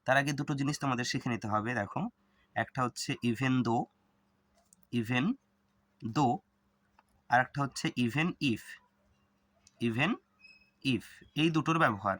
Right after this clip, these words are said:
যে ক-, কখন even though হয় এবং কখন even if হয়। Even though হয় অ্যাকশন যখন কমপ্লিট হয়ে গেছে। অ্যাকশন মানে কি? সেই কাজটা যখন কমপ্লিট হয়ে গেছে, সেই ক্ষেত্রে even though ব্যবহার করা হয়। আর even ব্যবহার করা, আহ, সরি,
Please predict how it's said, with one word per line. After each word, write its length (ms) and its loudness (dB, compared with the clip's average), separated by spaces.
যে 160 -4
ক-, 240 -6
কখন 340 2
even 200 0
though 200 2
হয় 200 6
এবং 260 0
কখন 260 -2
even 200 -2
if 60 -2
হয়। 140 -8
Even 220 2
though 180 2
হয় 220 6
অ্যাকশন 480 0
যখন 360 0
কমপ্লিট 560 2
হয়ে 140 0
গেছে। 280 0
অ্যাকশন 260 -4
মানে 180 -4
কি? 140 -6
সেই 240 0
কাজটা 440 2
যখন 360 0
কমপ্লিট 500 2
হয়ে 200 0
গেছে, 220 0
সেই 220 0
ক্ষেত্রে 300 -6
even 200 0
though 180 4
ব্যবহার 260 2
করা 200 0
হয়। 200 -8
আর 140 2
even 280 0
ব্যবহার 280 2
করা, 180 4
আহ, 180 -6
সরি, 200 -6